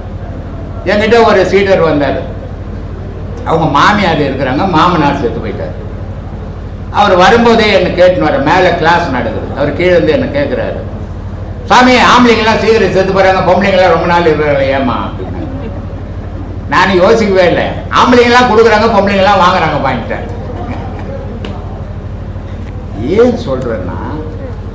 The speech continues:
ஒரு ஆணனுடைய கடமை உழைக்க வேண்டும். அதை கொண்டு வந்து பெண்ணுகிட்ட கொடுக்கணும். அந்த பெண் அந்த கொடுத்ததை பாதுகாத்து அந்த குழந்தைங்களை வளர்க்குற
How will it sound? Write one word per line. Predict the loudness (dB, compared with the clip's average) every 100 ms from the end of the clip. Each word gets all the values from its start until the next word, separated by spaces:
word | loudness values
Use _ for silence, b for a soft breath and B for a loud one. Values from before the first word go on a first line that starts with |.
| -2
ஒரு | 0 2
ஆணனுடைய | 4 6 6 6 4 4 0 0 -2 -4 0
கடமை | 2 4 4 2 0 -4 -8 -10 -10 -4
உழைக்க | 0 2 0 -2 -2
வேண்டும். | -2 -4 -8 -10 -10 -10 -10 -10 -10 -10 -10 -10 -10 -10 -10 -10 -2
அதை | 2 4 4
கொண்டு | 4 4 6
வந்து | 4 4 2
பெண்ணுகிட்ட | 2 2 0 0 -2
கொடுக்கணும். | -2 -4 -4 -6 -8 -10 -10 -10 -10 -10 -10 -10 -2
அந்த | 0 2 2 4
பெண் | 4 6 6
அந்த | 4 4 2
கொடுத்ததை | 2 2 4 2 2 2 4
பாதுகாத்து | 4 4 4 2 2 0
அந்த | 0 0
குழந்தைங்களை | 0 0 -2 0 0 0
வளர்க்குற | 0 0 -2 -2